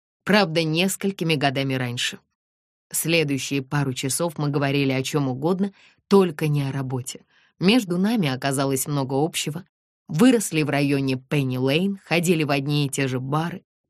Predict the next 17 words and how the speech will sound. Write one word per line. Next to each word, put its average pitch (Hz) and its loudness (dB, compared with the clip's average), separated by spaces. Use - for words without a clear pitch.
проводили 156 2
летние 139 0
вечера 143 -2
в - -4
Сефтон-парке. 135 -4
Эти 190 2
два 139 -2
дня 131 -2
в 139 -4
офисе - -4
не 208 4
появлялся 202 0
никто, 151 -2
кроме 151 0
меня 135 -2
и 156 0
Гарри. 131 -6